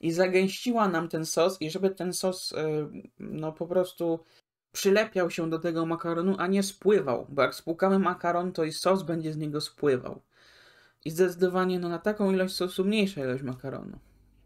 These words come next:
No dobra, mamy danie skończone. I no, tak jak mówiłem, jak najbardziej można to poprawić. Makaron nie płukamy. Więcej pomidorów.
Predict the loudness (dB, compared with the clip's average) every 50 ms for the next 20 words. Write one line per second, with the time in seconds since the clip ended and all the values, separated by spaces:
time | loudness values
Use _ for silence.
0 | _ _ _ _ _ _ _ _ -20 -20 -20 _ _ _ _ _ _ _ _ _
1 | 0 2 2 -2 -8 -12 -16 -20 -20 -20 -20 -6 2 2 2 2 2 -2 -10 -14
2 | _ _ -8 -2 2 4 4 4 4 2 -2 -6 -8 -10 -14 _ _ _ -10 -6
3 | -4 -2 -2 -2 -2 -4 -4 -4 -2 -2 -2 -2 -2 -4 -6 -6 -6 -6 -6 -6
4 | -6 -6 -4 -4 -6 -8 -10 _ _ -20 -20 _ _ _ _ _ _ _ _ _
5 | _ _ _ _ _ _ _ _ _ 2 4 6 6 6 4 2 -2 -6 _ _
6 | -12 -6 0 2 4 4 4 2 -2 -4 -2 2 4 4 4 4 2 0 0 -2
7 | -4 -4 -4 -6 -8 -10 _ _ _ _ _ _ 0 2 2 4 4 4 4 4
8 | 4 4 2 2 2 2 2 4 4 4 2 2 -2 -4 0 2 2 4 4 2
9 | 0 0 0 -4 -2 -2 -2 -2 0 0 0 0 0 -2 -6 -8 -8 -10 -4 -2
10 | 0 0 0 0 0 0 0 0 0 -2 -4 -6 -10 -16 -20 _ _ -2 -2 -2
11 | -2 -2 -4 -6 -6 -6 -6 -6 -4 -4 -4 -4 -4 -6 -8 -12 _ _ _ _
12 | _ _ _ _ _ _ _ _ _ _ _ _ _ _ _ _ _ -20 -20 -20
13 | _ _ _ -2 0 0 2 0 -2 -4 -4 -4 -4 -4 -2 -2 -2 -2 -2 -2
14 | -4 -8 -12